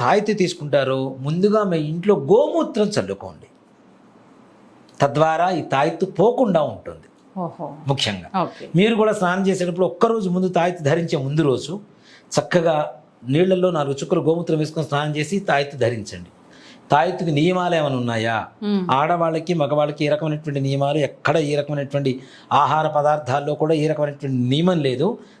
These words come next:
Speaker 1: కానీ ఒక్క విషయంలో మాత్రం నియమం ఉంటుంది నాన్న, మరణం దగ్గరికి వెళ్ళేటప్పుడు మాత్రం తీసి ఇంట్లో పెట్టేసి వెళ్ళండి. ఒక్కసారి మరణం దగ్గరికి వెళ్ళొచ్చారా పనికిరాదు,
Speaker 2: శక్తి పోతుంది.
Speaker 1: ఉండదు. ఆ మరణం దగ్గరికి వెళ్ళేటప్పుడు మెళ్ళో కట్టుకుంటారా, నడువు కట్టుకుంటారా, తీసేసి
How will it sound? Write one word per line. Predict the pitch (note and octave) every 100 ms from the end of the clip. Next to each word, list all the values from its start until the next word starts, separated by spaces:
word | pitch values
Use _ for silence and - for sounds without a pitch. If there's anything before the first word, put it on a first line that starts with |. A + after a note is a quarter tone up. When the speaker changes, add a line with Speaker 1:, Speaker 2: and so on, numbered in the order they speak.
| -
Speaker 1:
కానీ | A2+
ఒక్క | G#2 B2 - G3+
విషయంలో | G3 F#3 F3+
మాత్రం | E3 C#3+ E3+
నియమం | D3 B2 A2+
ఉంటుంది | G#2 G2+ F#2+
నాన్న, | F#2 B2+ B3+ B3+ - - - -
మరణం | B2 C3+ G#3 C#4+ C#4+
దగ్గరికి | A3 F3+ F#3+ F3
వెళ్ళేటప్పుడు | E3 E3+ E3+ D#3 D3
మాత్రం | C#3+ E3+ B3
తీసి | E3+ - C#4+ D4 D4 E4 -
ఇంట్లో | F#3 F#3 B3
పెట్టేసి | F#3+ E3 D#3+ G#3+
వెళ్ళండి. | A2 E2+ D#2+ - - - - - - - - - -
ఒక్కసారి | D3+ D#3 E3+ G3 G#3+
మరణం | F3 F3+ F#3+
దగ్గరికి | F#3 F3+
వెళ్ళొచ్చారా | E3 E3 E3 F3
పనికిరాదు, | A#3+ D#3+ A#2 F#2 D#2+ - _ _ _ _ _ -
Speaker 2:
శక్తి | - A#3+ F3+
పోతుంది. | D#3+ E3 A2 F2+ - A2
Speaker 1:
ఉండదు. | F2+ - - - - - - - - - -
ఆ | D3+
మరణం | D#3 F#3+ A3+
దగ్గరికి | A#3 A3+
వెళ్ళేటప్పుడు | G3 G#3 G3+ G3+ G3 G#3+ G#3 - -
మెళ్ళో | D#3 F3 G3
కట్టుకుంటారా, | F3 F3+ F3+ E3+ E3+ E3+
నడువు | D#3+ F3
కట్టుకుంటారా, | E3+ E3 E3 D#3+ D#3 D3+
తీసేసి | D3+ E3 D#3+ D3 C#3+ C#3+